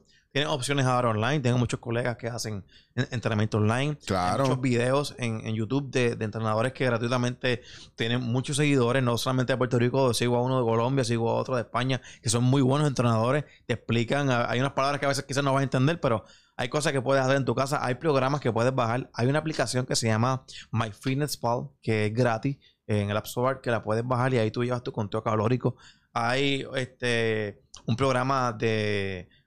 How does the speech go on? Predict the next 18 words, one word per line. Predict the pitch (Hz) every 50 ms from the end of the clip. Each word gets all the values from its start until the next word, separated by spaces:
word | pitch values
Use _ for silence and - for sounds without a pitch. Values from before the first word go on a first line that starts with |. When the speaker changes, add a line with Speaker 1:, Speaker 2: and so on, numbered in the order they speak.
| _
Speaker 1:
de | - 107 113 107 107 104 101 101 98 98 92 - _ _ - - - -
Beachbody | 110 127 117 104 113 127 131 131 139 147 151 151 147 -
que | - - 117
también | 107 107 104 101 107 107 110
lo | 123 117
puedes | 135 131 127 120
hacer | 117 117 123
en | 123 117
tu | 123 110
casa. | 123 117 117 - -
Son | - 110 110
unos | 117 117 113
videos | 123 120 113 -
que | 120
tú | 123 -
compras, | 127 117 107 - - 127 113 113
lo | 110 104 -
puedes | 110 107